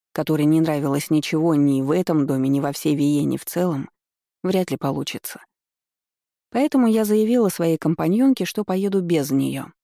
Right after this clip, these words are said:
А она пусть дожидается моего возвращения вместе с Анной. Так будет правильнее. «Конечно же,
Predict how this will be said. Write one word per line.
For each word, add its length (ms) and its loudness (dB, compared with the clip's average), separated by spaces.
А 160 2
она 200 4
пусть 240 2
дожидается 540 0
моего 280 2
возвращения 720 0
вместе 360 -2
с 160 -10
Анной. 440 -6
Так 160 -4
будет 280 -2
правильнее. 600 -6
«Конечно 600 0
же, 140 -8